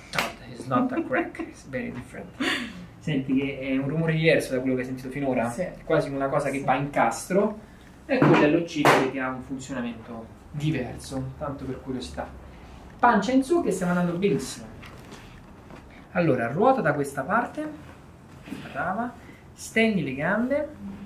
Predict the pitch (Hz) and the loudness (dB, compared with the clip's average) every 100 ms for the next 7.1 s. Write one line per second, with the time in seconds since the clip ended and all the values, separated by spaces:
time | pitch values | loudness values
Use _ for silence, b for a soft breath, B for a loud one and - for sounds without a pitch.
0 | - - 131 127 117 123 175 - 254 285 | -12 -6 -4 0 0 -2 -6 -8 -6 -6
1 | 285 - 151 120 113 110 - 160 233 269 | -8 -8 -6 -4 -6 -8 -10 -10 -4 -4
2 | 269 B B B B B - - 135 135 | -6 B B B B B -16 -6 -2 0
3 | 160 190 247 262 233 147 151 151 147 143 | 0 -2 -2 -2 0 0 0 0 -4 -6
4 | 147 139 202 262 277 277 - - - - | -10 -6 -4 -4 -6 -10 -16 -20 -20 -20
5 | - 151 135 127 123 127 165 202 202 - | -12 -8 -6 -6 -8 -6 -4 -4 -6 -8
6 | 208 190 - - - - 160 180 202 208 | -6 -6 -8 -12 -18 -10 -6 -4 -4 -4
7 | 220 | -6